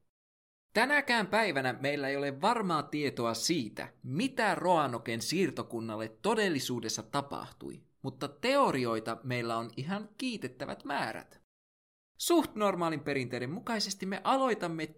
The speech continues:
tietenkin, ei, ei itse asiassa aloiteta tällä kertaa avaruusolioista, koska vaikka näille katoamisille on ehdotettu avaruusolioihin liittyviä selityksiä,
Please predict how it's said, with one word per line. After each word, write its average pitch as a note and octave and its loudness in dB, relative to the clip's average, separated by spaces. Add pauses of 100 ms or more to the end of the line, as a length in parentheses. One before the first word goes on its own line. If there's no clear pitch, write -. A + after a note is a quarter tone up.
tietenkin, E3 -2 (1040)
ei, D#3+ 2 (120)
ei C4+ 4
itse F3 2
asiassa D3 2
aloiteta C3 0
tällä B2+ -2
kertaa G#2+ -2
avaruusolioista, G2 -4
koska - -6 (260)
vaikka C#4 0
näille G3 2
katoamisille C3 -2
on C4 4
ehdotettu D#3+ -2
avaruusolioihin A#2 -2
liittyviä A2 -6
selityksiä, - -2